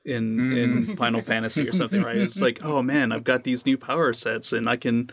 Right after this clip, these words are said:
Speaker 1: like, this is awesome." Um, but then, you know, like, you're now playing in,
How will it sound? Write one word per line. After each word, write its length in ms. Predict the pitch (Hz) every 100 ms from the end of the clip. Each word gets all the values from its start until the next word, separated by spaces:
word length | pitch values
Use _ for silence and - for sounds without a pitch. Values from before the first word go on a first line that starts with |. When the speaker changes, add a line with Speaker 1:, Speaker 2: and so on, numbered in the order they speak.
| - - - -
Speaker 1:
like, 180 | 123 - - _ _
this 140 | 127
is 100 | 131 -
awesome." 420 | 156 - 110 120 - - -
Um, 580 | 127 113 107 110 104 113 - - -
but 280 | 110 -
then, 520 | - 110 110 113 113 - _ _
you 160 | 127 110
know, 200 | - - _ _ -
like, 300 | 127 113 -
you're 140 | 117
now 260 | 117 117 113
playing 420 | - - 110 117
in, 180 | 110 117